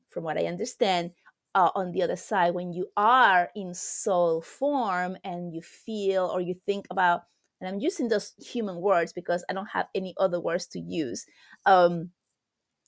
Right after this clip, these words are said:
let's say you're like, "Oh, I would like to go to see the Eiffel Tower," and all of a sudden you are the Eiffel Tower.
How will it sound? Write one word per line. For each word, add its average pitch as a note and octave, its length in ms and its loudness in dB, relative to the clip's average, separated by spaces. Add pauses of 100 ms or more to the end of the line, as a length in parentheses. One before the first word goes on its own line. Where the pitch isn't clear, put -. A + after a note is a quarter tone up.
(120)
let's F3 140 -2
say G#3 100 0
you're F#3 200 4
like, E3+ 220 -2
"Oh, A3+ 340 4 (140)
I G#3 60 -2
would G3 120 0
like F#3 200 -2
to G3 80 -8
go F3+ 320 -2 (320)
to F3+ 480 0 (180)
see F3+ 420 -8
the F3+ 160 -2
Eiffel F#3+ 300 -2
Tower," A3 500 -2
and G3+ 160 -10
all A#3 140 2
of B3+ 80 -2
a A3+ 60 -4
sudden G#3+ 400 -4 (200)
you F#3+ 220 -12 (260)
are F#3 760 2 (220)
the E3 240 -6
Eiffel - 560 -8
Tower. - 360 -10